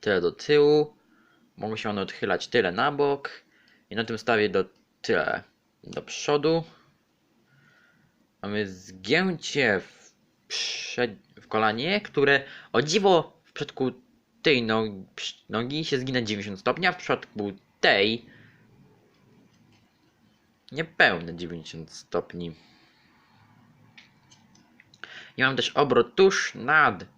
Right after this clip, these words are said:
kolanem, pełne trzysta sześćdziesiąt stopni i małe zgięcie w stopie. Mamy jeszcze obrót w pasie, który jest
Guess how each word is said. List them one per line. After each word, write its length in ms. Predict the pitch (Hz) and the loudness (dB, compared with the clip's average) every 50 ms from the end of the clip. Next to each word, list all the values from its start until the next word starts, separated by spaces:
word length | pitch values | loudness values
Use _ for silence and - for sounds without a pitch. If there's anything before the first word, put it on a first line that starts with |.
| _ _ _ _ _ _ _ _ _ _ - | _ _ _ _ _ _ _ _ _ _ -8
kolanem, 520 | - 92 104 117 120 120 120 120 120 117 117 - _ - | -2 2 2 2 2 2 2 0 0 -2 -6 -14 _ -2
pełne 260 | 113 113 107 98 95 | 0 2 2 2 0
trzysta 320 | 92 - - - - 101 92 | -2 -4 -4 -4 -2 -2 0
sześćdziesiąt 480 | - 110 101 92 90 - 90 85 82 | 0 0 0 -2 -4 -8 -10 -10 -12
stopni 560 | - - - 160 - - 185 185 180 147 151 | -6 -2 -2 -2 -2 -2 -4 -4 -2 -2 -4
i 80 | 147 147 - - - - - - - _ _ _ | -4 -6 -8 -16 -20 -20 -20 -20 -20 _ _ _
małe 240 | - - 196 208 190 | 0 2 2 2 2
zgięcie 520 | 139 110 98 98 113 127 127 - - 120 113 | 0 -2 -4 -4 -2 -2 -2 0 0 0 0
w 60 | - | -2
stopie. 540 | - - _ - 98 - - - 98 92 - - - - _ _ _ _ _ _ _ _ _ _ _ _ _ _ _ _ _ _ _ _ _ _ _ _ _ _ _ _ _ _ _ _ _ _ _ _ _ _ _ _ _ - - _ _ _ _ _ _ _ _ _ _ _ _ _ _ _ _ _ _ _ _ _ _ _ _ _ - | -6 -8 _ -2 -2 -2 0 0 0 0 0 -4 -14 -20 _ _ _ _ _ _ _ _ _ _ _ _ _ _ _ _ _ _ _ _ _ _ _ _ _ _ _ _ _ _ _ _ _ _ _ _ _ _ _ _ _ -20 -20 _ _ _ _ _ _ _ _ _ _ _ _ _ _ _ _ _ _ _ _ _ _ _ _ _ -4
Mamy 220 | - 110 123 123 | -2 -2 0 0
jeszcze 880 | 117 113 107 104 101 - - - - - - 90 90 85 82 80 80 78 78 _ _ _ _ _ _ - - _ _ _ _ _ _ _ _ _ _ _ _ _ _ _ _ - | 0 -2 -2 -4 -6 -8 -12 -14 -12 -12 -10 -8 -8 -8 -8 -8 -10 -12 -14 _ _ _ _ _ _ -20 -20 _ _ _ _ _ _ _ _ _ _ _ _ _ _ _ _ 2
obrót 400 | 156 175 170 - 143 131 131 - | 2 4 4 4 0 0 -2 -6
w 140 | - - _ _ _ _ _ - | -14 -20 _ _ _ _ _ -2
pasie, 480 | - 123 127 131 - - - - 110 - - _ _ | 0 0 2 0 -2 -6 -6 -8 -8 -10 -10 _ _
który 340 | - - - - 117 107 101 | -20 -6 0 2 2 4 4
jest 280 | 95 90 - - - | 2 0 -2 -6 -16